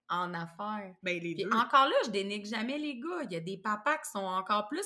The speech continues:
Speaker 1: impliqués que leurs
Speaker 2: Ben oui.
Speaker 1: femmes. C'est pas, c'est juste que la maman, instinctivement,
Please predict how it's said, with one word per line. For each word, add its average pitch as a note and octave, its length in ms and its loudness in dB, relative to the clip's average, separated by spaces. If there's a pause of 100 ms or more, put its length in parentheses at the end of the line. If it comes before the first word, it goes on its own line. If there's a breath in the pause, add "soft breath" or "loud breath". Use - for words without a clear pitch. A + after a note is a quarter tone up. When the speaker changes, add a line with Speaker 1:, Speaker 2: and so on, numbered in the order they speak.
Speaker 1:
impliqués C4+ 440 -6
que - 80 -10
leurs A3+ 140 -2
Speaker 2:
Ben D#3+ 60 -4
oui. F#3 60 -4
Speaker 1:
femmes. B3+ 320 2
C'est A3+ 100 0
pas, D4+ 220 -4 (340 loud breath)
c'est A3 180 -4
juste D4+ 280 -4
que A#3 60 2
la G3+ 220 2
maman, G3+ 400 -2
instinctivement, A#3 760 -6